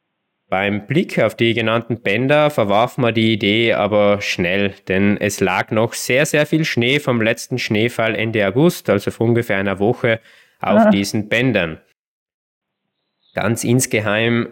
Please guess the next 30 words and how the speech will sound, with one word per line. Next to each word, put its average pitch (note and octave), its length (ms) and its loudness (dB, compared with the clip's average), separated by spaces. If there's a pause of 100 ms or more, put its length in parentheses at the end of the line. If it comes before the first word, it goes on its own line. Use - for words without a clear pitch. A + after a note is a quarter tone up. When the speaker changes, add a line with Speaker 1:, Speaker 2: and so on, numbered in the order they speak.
(120)
Speaker 1:
wollten G#2+ 400 0
wir G#2+ 100 4
natürlich A2+ 600 0
so G2 140 2
nah F2+ 280 -2
am E2 160 -6
Ziel, D3+ 540 0
es - 220 -8
waren F#2+ 240 2
ja G2 80 0
nur G2+ 120 0
mal G2+ 140 0
elf F#2+ 280 -2
Seillängen, G2+ 760 -2
auch F#2 360 -2
nicht F2+ 240 -4
aufgeben. E2+ 720 -2
Speaker 2:
Hm. F3+ 480 6 (140)
Speaker 1:
Da G#3 100 4
hätte G#3 220 4
Speaker 2:
<laughs> - 20 0
Speaker 1:
es F#3+ 100 2
schon F#2 320 -2
Eisenstecken F#2 840 -4
regnen F2 420 0
müssen. E2+ 360 -4 (960)
Also G2 460 -2
weiter F#2+ 340 -2
nach G#2+ 260 -4
oben. A#2+ 480 2